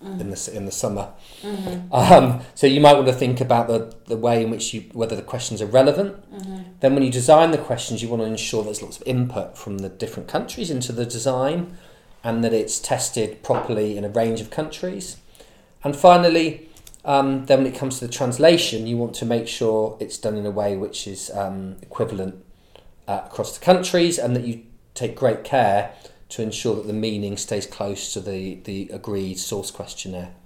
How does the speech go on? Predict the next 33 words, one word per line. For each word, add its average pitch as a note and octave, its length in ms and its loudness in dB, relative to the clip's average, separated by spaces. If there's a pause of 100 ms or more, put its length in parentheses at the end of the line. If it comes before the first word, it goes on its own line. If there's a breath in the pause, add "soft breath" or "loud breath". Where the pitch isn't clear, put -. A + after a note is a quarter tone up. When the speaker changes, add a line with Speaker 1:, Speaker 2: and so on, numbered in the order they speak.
Speaker 1:
Mm-hmm. F3+ 600 -12
Speaker 2:
Um, G2 180 -8
those F3 260 10
are D#3+ 40 0
some F3 240 8
of D#3 80 2
the B2+ 80 4
ways G2+ 340 2
in G#2 80 -4
which G2+ 220 -8
you G#2 60 -6
really G#2+ 400 -4 (160)
can G2+ 180 -6
ensure, G2+ 600 -6 (800 soft breath)
um, F#2+ 340 -8
that - 120 -18
the G2 80 -12
data G2 480 -2
is, F#2+ 180 -6
is - 140 -14
pretty F#2+ 200 -10
comparable. C3+ 800 2 (440 loud breath)
And D#3+ 80 4
also G#3 240 8
you D3+ 160 0
can C#3 160 -4
do C3 140 -2
tests - 760 -4 (560)
after C#3 340 8
the A#2 60 -4
data's A2 320 -2
been A2 220 -8
collected A2 600 -6